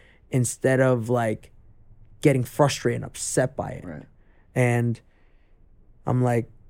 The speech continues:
Speaker 1: I'm like, "That, that, that makes sense." He was telling me, like, a story, uh, like, another one. It was, like, this guy's, like, running from a tiger, and, like, he, the tiger's chasing him, and then there's, like, a cliff, and, you know, there's, like, a vine going down the cliff.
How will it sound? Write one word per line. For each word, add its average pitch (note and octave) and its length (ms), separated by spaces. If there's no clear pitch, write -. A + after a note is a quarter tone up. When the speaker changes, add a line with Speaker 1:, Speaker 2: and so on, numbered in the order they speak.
Speaker 1:
I'm A#2 80
like, - 200
"That, - 280
that, D#3 380
that C3+ 160
makes - 260
sense." C3 340
He - 80
was C3 60
telling E3+ 180
me, D3 60
like, B2+ 120
a B2 60
story, C3 580
uh, A2+ 140
like, A#2+ 160
another B2+ 300
one. B2 160
It A#2+ 60
was, A#2 180
like, G#2+ 180
this B2 200
guy's, C3 280
like, A2 160
running B2+ 280
from A#2+ 140
a G#2+ 80
tiger, B2 640
and, A#2+ 180
like, A2+ 180
he, B2+ 120
the A2 180
tiger's C3 420
chasing C3 440
him, A#2+ 260
and A#2+ 160
then A#2+ 160
there's, B2+ 160
like, B2+ 140
a - 40
cliff, - 520
and, A#2+ 540
you B2+ 100
know, A#2+ 100
there's, B2 140
like, B2+ 120
a B2+ 60
vine C3 400
going B2+ 340
down C3 460
the A#2+ 100
cliff. C#3+ 360